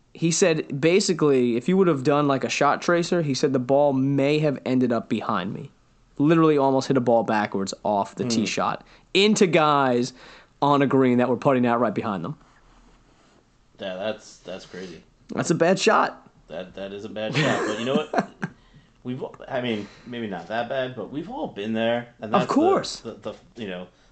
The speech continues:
Speaker 2: the thing about golf. Even, like, those guys are, you know, obviously in the moment they're probably annoyed, but you know, three holes ago, they hit a shot that was very similar.
Speaker 1: Oh my God, dude! And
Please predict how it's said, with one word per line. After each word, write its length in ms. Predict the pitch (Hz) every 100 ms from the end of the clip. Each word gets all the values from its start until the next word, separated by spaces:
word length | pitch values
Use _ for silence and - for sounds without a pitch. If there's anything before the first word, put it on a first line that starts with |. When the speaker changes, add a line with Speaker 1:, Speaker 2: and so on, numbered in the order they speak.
| -
Speaker 2:
the 60 | 85
thing 200 | 131 113
about 240 | 101 92
golf. 340 | 127 127 104 -
Even, 320 | 175 151 127
like, 340 | 113 95 92 - _ _ _
those 240 | 127 120 -
guys 340 | 113 110 101
are, 160 | 101 87 _
you 120 | 110
know, 220 | 90 80 - -
obviously 440 | 117 110 101 110
in 100 | 110 101
the 60 |
moment 380 | 92 107 110 113
they're 140 | 110
probably 340 | 101 120 120 117
annoyed, 420 | 117 117 120 123 _ _ _ _ 113
but 380 | 110 98 92 -
you 220 | 147 131 143
know, 240 | 135 104
three 380 | - - 120 110
holes 240 | 113 98 98
ago, 460 | 98 104 107 120 - _ _ _
they 420 | 120 123 156 131
hit 100 | 117 101
a 60 |
shot 280 | - 98 85
that 60 | 92
was 140 | 92
very 340 | 90 90 57
similar. 480 | - - 62 50 - _ -
Speaker 1:
Oh 200 | 185 160
my 160 | 139 120
God, 380 | 131 113 95 -
dude! 220 | 214 180
And 160 | 196